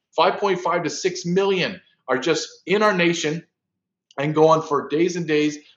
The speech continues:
about how they do it, but they're here fraudulently. There are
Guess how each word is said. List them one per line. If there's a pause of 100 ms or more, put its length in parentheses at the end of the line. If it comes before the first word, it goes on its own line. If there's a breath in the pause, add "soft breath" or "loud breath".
about
how
they
do
it,
but
they're
here (260 loud breath)
fraudulently. (1120)
There
are